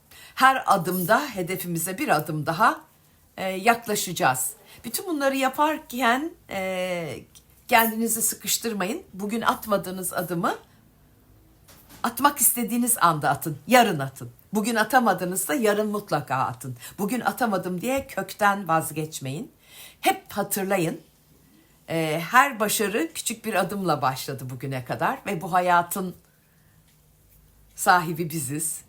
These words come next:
Bu hayat bizim. Seçimler bize ait. Sorumluluk bizim. Harekete geçin. Ben hazırım. <laughs> Bugün de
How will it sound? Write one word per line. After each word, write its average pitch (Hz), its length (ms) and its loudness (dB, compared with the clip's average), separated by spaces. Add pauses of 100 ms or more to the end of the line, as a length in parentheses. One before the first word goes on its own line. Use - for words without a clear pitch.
(100)
Bu 170 120 -2
hayat 165 360 2
bizim. 143 400 -6 (380)
Seçimler 160 640 -2
bize 143 240 0
ait. 139 440 -2 (100)
Sorumluluk 151 720 -2
bizim. 156 360 -6 (1500)
Harekete 180 480 2
geçin. 233 400 -2 (1300)
Ben 175 200 0
hazırım. 202 440 0 (1040)
<laughs> 302 120 -4 (2000)
Bugün 233 340 6
de 466 240 -2